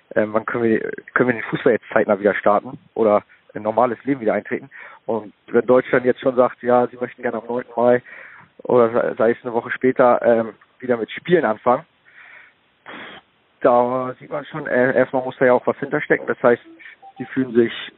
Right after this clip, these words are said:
ähm, immer sicherer, ähm, gut damit umzu-, umgehen zu können oder das gut im, ähm, im Griff zu haben. Und natürlich wäre das für alle,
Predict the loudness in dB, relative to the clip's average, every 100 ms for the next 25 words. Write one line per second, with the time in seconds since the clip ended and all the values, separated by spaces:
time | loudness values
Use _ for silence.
0 | 0 2 2 0 -2 -2 -2 2 2 0
1 | _ _ _ -4 -4 -4 _ _ _ _
2 | -14 -2 0 0 -6 -6 -8 -8 -6 -4
3 | -4 -4 -2 -2 -2 _ -20 -20 -10 -2
4 | -2 -2 -12 -14 -14 -10 -2 0 0 -4
5 | -8 -2 -2 2 2 0 -4 _ _ _
6 | _ _ _ _ _ _ -6 -4 0 0
7 | 2 0 0 -2 0 -2